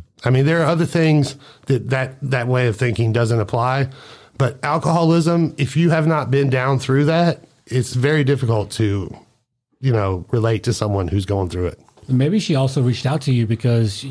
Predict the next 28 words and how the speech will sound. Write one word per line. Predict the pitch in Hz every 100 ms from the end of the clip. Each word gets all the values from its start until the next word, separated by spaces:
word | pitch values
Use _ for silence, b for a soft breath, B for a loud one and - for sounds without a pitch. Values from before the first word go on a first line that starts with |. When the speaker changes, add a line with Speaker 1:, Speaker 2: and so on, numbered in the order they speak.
| 139
Speaker 2:
you |
know, | 135 113
honestly, | 120 151 143 143
she | -
doesn't | 131 127 117
know | 113 147
you, | 151 120 113 113
like | - 123
you | 117
said, | 131 156 160 127 -
Speaker 1:
Mm-hmm. | 117 113 95
Speaker 2:
and | 131 127
there's | 123 120
not | 135 135
gonna | 131
be |
any | 127 113
judgment | 101 135 143 135
from | 127 107
you. | 107 101 101
Speaker 1:
And | 185 160
the | 143
Speaker 2:
If | 135
she | 160
Speaker 1:
anonym-, | 143 120 -
uh, | 139
the | 135
anonymity, | 156 143 139 143 110